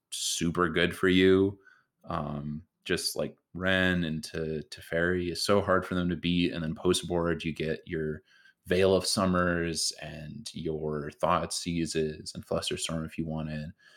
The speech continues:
So it just, like, your interaction is, is so good, and your, your payoffs are, are hard for them to, to beat. Like, you know, if I play Teferi or Ren in six and then they Prismatic Ending it, they're tapped out. So here's Teferi, right? But if they don't kill it, then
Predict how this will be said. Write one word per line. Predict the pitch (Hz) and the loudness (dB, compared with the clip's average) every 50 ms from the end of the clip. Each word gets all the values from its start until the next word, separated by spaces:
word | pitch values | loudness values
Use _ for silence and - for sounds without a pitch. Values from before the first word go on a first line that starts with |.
| - _ - | -20 _ -4
So | - 87 | 0 0
it | 85 | 2
just, | 82 101 95 - - - - - _ _ _ _ _ _ _ _ _ _ _ _ _ - 95 | 4 4 4 2 2 -2 -6 -10 _ _ _ _ _ _ _ _ _ _ _ _ _ -4 -4
like, | 82 - | -2 0
your | 92 92 | 2 2
interaction | 87 85 82 80 78 78 - - 80 76 | 2 2 2 2 2 0 -2 -2 -2 -2
is, | 78 78 - | -2 -2 -2
is | - 76 76 73 - | -2 -2 -2 -2 -2
so | - 80 80 | 0 0 0
good, | 78 73 76 78 78 78 73 | 2 2 2 4 4 2 2
and | 73 73 73 | 0 -2 -2
your, | 73 71 69 71 - | -4 -6 -6 -8 -6
your | - 71 73 | -6 -6 -4
payoffs | - - 80 78 80 76 73 78 - - - | -2 0 2 2 2 2 2 0 -2 -4 -4
are, | 69 73 73 - - | -4 -6 -4 -4 -4
are | 73 - | -4 -2
hard | - 82 78 - | -2 -2 -2 0
for | - 76 | -2 -2
them | 76 76 76 73 | -2 -2 -4 -4
to, | - - 73 73 - | -4 -6 -6 -6 -8
to | - - 78 | -6 -6 -6
beat. | 73 76 76 76 76 - - | -4 -2 -2 -2 -2 -2 -4
Like, | - - 71 - - - _ _ _ _ _ _ _ - | -6 -8 -8 -10 -14 -20 _ _ _ _ _ _ _ 0
you | 95 | 2
know, | 87 | 2
if | 85 - | 2 2
I | 92 90 | 0 0
play | - - 87 85 | 2 2 2 2
Teferi | - - 80 - - 87 87 87 - | 2 0 -2 0 2 2 2 2 2
or | 95 85 78 76 - - - | 2 2 4 2 0 -2 0
Ren | 90 87 82 85 | 2 2 4 2
in | 82 | 2
six | - - 78 76 - - | 0 0 -2 -2 -2 -4
and | 76 78 | -4 -4
then | 78 78 | -4 -4
they | 73 76 76 73 - _ _ _ _ _ - | -4 -4 -6 -6 -8 _ _ _ _ _ -8
Prismatic | - 85 80 - 76 78 80 80 - - | -6 -6 -4 -2 -2 -2 -2 -2 -2 -2
Ending | 80 80 78 78 78 | -2 -2 -2 -2 -4
it, | 76 73 - - | -4 -6 -4 -4
they're | 85 82 | -2 -2
tapped | 80 - 80 76 - 80 | -2 -2 -4 -4 -2 -2
out. | 78 78 73 76 76 - - | -2 -2 -2 -4 -8 -8 -10
So | - - 82 78 - - 76 - - _ _ _ _ _ _ _ _ _ _ _ _ _ | -10 -8 -8 -8 -8 -8 -10 -10 -12 _ _ _ _ _ _ _ _ _ _ _ _ _
here's | - - - - - | -10 -8 -6 -6 -6
Teferi, | - 90 - 98 95 90 76 67 - - - _ _ _ | -4 0 2 4 4 4 2 0 -4 -12 -20 _ _ _
right? | 85 82 82 78 71 | 0 2 2 2 2
But | 82 80 80 | 0 -2 -2
if | - - | -2 -2
they | 80 80 | -4 -2
don't | 76 87 92 92 - | 0 0 0 0 -2
kill | - 82 80 80 78 | -2 -2 0 0 0
it, | 78 - - | -2 -2 -4
then | - 78 78 76 73 73 | -6 -6 -6 -8 -8 -10